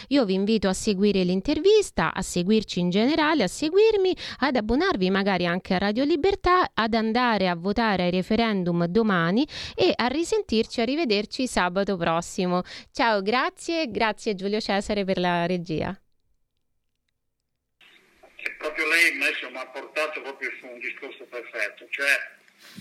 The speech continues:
Speaker 2: eh, lei mi ha parlato di Ascoville, noi abbiamo fatto, e ne faremo anche altri, progetti, non solo da soli,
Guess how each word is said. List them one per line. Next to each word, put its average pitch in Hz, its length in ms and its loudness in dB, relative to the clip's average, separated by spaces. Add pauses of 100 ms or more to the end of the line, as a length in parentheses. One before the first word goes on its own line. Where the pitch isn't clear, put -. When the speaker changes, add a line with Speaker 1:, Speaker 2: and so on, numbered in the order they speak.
Speaker 2:
eh, 120 220 -2
lei 127 240 4
mi 123 60 -6
ha 123 40 -6
parlato 135 420 -8
di 127 160 -2
Ascoville, 143 720 0
noi 160 160 2
abbiamo 151 360 2 (100)
fatto, 143 720 -8 (320)
e - 80 -20
ne 131 140 -20
faremo 131 320 -10
anche 131 240 -2
altri, - 600 -6 (540)
progetti, 156 1040 -2 (440)
non 123 260 -18
solo 117 200 -8
da 110 200 -12
soli, 95 440 -16